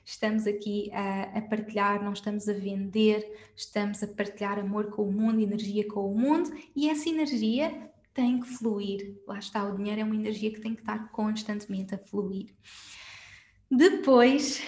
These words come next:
já estamos quase a acabar. <laughs> Faltam dois pontinhos. Este é muito importante para a nossa relação com o online e, e acho que é muito importante para nós fecharmos tudo isto que eu estive aqui a partilhar.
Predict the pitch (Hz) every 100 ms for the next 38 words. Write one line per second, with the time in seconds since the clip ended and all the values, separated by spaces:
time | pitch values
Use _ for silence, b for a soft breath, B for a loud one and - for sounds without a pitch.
0 | - 220 214 254 254 - 254 294 302 311
1 | 285 254 226 214 214 226 285 - - 262
2 | 254 262 226 - 403 - - - - _
3 | - 226 233 226 220 214 320 359 - 285
4 | 277 233 226 220 220 226 220 - - 247
5 | 254 254 254 262 277 302 302 285 269 262
6 | - - 208 202 - 208 208 214 - 202
7 | 208 226 - 214 208 202 208 202 202 196
8 | 196 196 196 202 202 202 196 196 202 196
9 | - 208 208 214 214 214 202 - 208 202
10 | - 208 196 202 202 202 202 - - -
11 | - - - 202 220 240 - - 196 202
12 | - - 196 - 196 202 208 202 196 -
13 | 196 190 190 -